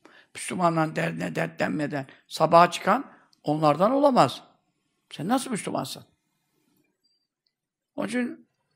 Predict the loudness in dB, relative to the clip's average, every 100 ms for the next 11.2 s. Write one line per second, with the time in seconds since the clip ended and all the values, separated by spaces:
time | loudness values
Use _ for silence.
0 | _ _ _ _ _ 4 8 8 6 4
1 | 6 6 4 4 6 4 4 -12 _ _
2 | _ _ 6 8 8 6 6 -6 -6 -6
3 | 2 2 2 -4 -6 -4 -4 -2 2 0
4 | 0 -10 -20 -20 _ -4 -2 -2 0 4
5 | 4 2 -2 -2 0 4 4 2 -8 _
6 | _ _ _ _ 4 6 6 4 4 2
7 | 2 -2 -4 -4 -18 _ _ _ 0 4
8 | 8 8 8 8 4 2 -2 -8 _ _
9 | _ _ _ _ _ _ _ _ _ _
10 | _ _ _ _ _ _ 0 0 2 4
11 | 4